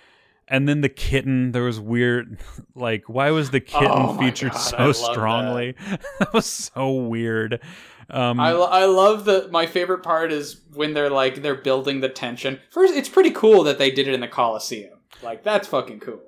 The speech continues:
Speaker 1: That's kinda cool,
Speaker 2: But,
Speaker 1: but
Speaker 2: uh,
Speaker 1: why didn't they do it down in the, in the actual Coliseum? Why'd they do it, like, in, in, like, an a-
Speaker 2: Maybe they couldn't shoot it there. I don't fucking know.
Speaker 1: I don't know.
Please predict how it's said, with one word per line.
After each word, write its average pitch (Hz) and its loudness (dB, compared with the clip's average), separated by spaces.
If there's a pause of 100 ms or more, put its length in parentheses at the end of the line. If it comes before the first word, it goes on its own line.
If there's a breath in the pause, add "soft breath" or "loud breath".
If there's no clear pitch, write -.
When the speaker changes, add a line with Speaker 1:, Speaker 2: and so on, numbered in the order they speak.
Speaker 1:
That's 175 -4
kinda 170 -4
cool, - -4
Speaker 2:
But, 143 0
Speaker 1:
but 147 -2
Speaker 2:
uh, 139 -2
Speaker 1:
why 139 0
didn't 240 -4
they 240 -2
do 165 -4
it 160 -4
down 143 -4
in 139 -4
the, 117 -4
in 113 -4
the 107 0
actual 107 -4
Coliseum? 104 -8
Why'd 131 -4
they 262 -4
do 190 0
it, 156 -2
like, 123 0
in, 117 -4 (840)
in, 113 -4
like, 101 -8
an 104 -10
a- 95 -6
Speaker 2:
Maybe 127 -2
they 120 -4 (420)
couldn't 131 -6
shoot 120 -8
it 123 -6
there. 127 -4
I 127 -6
don't 113 -12
fucking 107 -18
know. 107 -20
Speaker 1:
I 104 -6
don't 95 -6
know. 92 -10